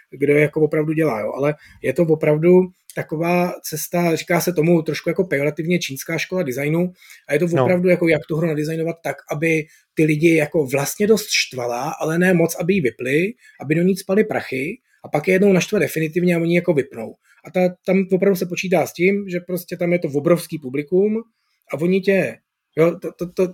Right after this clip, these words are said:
Speaker 1: naštěstí ještě u nás jakoby tolik není, nebo na tom západě, protože v té Číně to opravdu jako často je tak, že oni mají tak obrovský to publikum, že berou fa-,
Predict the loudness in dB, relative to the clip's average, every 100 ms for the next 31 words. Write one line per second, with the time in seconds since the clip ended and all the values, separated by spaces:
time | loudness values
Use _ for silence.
0 | -4 -2 0 -4 -2 -2 -2 -2 2 2
1 | 2 0 2 2 2 0 -6 -6 -6 -8
2 | -12 -10 -10 -12 -14 -10 -8 -8 -4 -2
3 | -2 _ -20 -20 -14 -6 0 2 0 -6
4 | -12 -4 -4 -2 0 2 2 -2 -2 -4
5 | -4 -2 0 0 0 2 2 2 0 2
6 | 2 2 -2 0 -4 -2 -2 -2 -6 -20
7 | -12 -4 0 4 2 2 -4